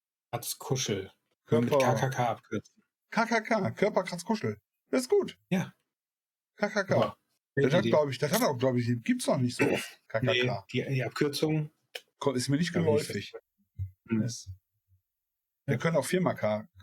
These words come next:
Speaker 2: Körperkratzkuschel King. Da ist ein King dann wieder. K K K King.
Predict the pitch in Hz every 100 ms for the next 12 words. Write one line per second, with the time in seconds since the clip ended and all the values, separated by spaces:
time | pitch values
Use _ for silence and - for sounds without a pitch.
0 | - 127 151 147 - 135 - 135 120 -
1 | 135 104 92 - 120 127 143 127 - 156
2 | 135 104 98 104 - _ _ _ _ _
3 | _ _ - - 135 143